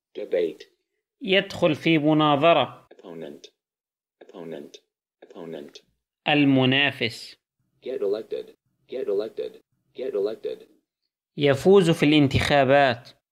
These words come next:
Speaker 1: Election results. Election results. Election results.
Speaker 2: نتائج الانتخابات.
Speaker 1: Serve. Serve. Serve.
Speaker 2: يتولى منصبه.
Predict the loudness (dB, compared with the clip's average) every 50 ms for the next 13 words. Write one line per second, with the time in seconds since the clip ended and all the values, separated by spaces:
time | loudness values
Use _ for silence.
0 | _ _ -16 -14 -14 -12 -14 -14 -16 -14 -8 -6 -6 -6 -6 -6 -6 -6 -8 -10
1 | -12 -18 -20 _ _ _ _ _ _ _ _ -16 -14 -14 -12 -14 -14 -16 -14 -10
2 | -8 -8 -6 -6 -6 -6 -6 -8 -8 -10 -16 -20 _ _ _ _ _ _ _ _
3 | -14 -14 -12 -12 -12 -14 -14 -14 -8 -6 -6 -6 -4 -6 -6 -6 -8 -10 -12 -18
4 | -20 _ _ _ _ _ _ _ _ -2 0 0 0 2 2 4 4 6 6 4
5 | 2 2 0 0 0 -2 -4 -4 -6 -6 -2 -2 -2 0 2 4 4 4 2 0
6 | -2 -8 -16 -20 _ _ _ _ _ _ _ _ -14 -10 -6 -6 -6 -8 -8 -14
7 | -20 _ _ _ _ _ -20 -14 -10 -8 -8 -8 -8 -10 -16 _ _ _ _ _
8 | _ _ _ _ _ _ _ _ -20 -12 -8 -6 -6 -6 -6 -8 -14 _ _ _
9 | _ _ _ -2 -2 -2 0 2 2 4 4 4 4 4 4 4 2 2 2 2
10 | 0 0 0 -2 -2 -2 -2 -2 -4